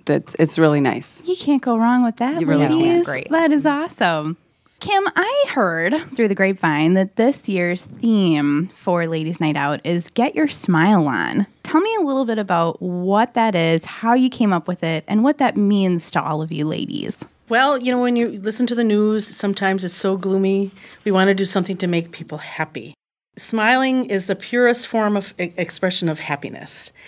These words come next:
Speaker 4: It has the ability to regulate your blood pressure, strengthen your immune system, increase our life by seven years, and it doesn't cost a thing.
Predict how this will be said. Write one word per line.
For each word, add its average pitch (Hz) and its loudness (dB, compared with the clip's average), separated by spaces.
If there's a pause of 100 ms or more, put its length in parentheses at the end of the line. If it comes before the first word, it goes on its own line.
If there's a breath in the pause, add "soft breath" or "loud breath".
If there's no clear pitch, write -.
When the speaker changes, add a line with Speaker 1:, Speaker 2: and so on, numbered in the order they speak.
(140 loud breath)
Speaker 4:
It 185 -4
has 175 2
the 196 0
ability 180 0
to 170 0
regulate 165 0
your 156 -4
blood 233 2
pressure, 247 2
strengthen 180 -2
your 156 0
immune 226 2
system, 240 0 (400 loud breath)
increase 202 -2
our 185 2
life 202 2
by - 2
seven 202 2
years, 214 2
and 170 -2
it 160 -2
doesn't 185 -2
cost 170 -6
a 170 -6
thing. 139 -14